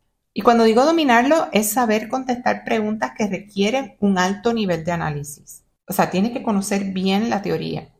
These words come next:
La P A, según nuestra experiencia, requiere repasar mucho más conceptos básicos de aritmética y análisis de datos, como que para refrescar o aprender estas nuevas destrezas.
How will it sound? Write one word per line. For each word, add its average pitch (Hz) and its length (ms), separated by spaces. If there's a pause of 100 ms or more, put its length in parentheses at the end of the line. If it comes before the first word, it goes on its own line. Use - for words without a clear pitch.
(200)
La 190 240
P 220 160
A, 339 480
según 175 320
nuestra 285 280
experiencia, 294 800
requiere 202 540
repasar 277 800 (260)
mucho 262 500
más 285 540
conceptos 208 800
básicos 269 500
de 240 80
aritmética 233 640
y 214 60
análisis 202 520
de 240 80
datos, 233 480 (320)
como 190 200
que 196 100
para 175 200
refrescar 175 500
o 247 80
aprender 185 840
estas 202 300
nuevas 208 320
destrezas. 208 720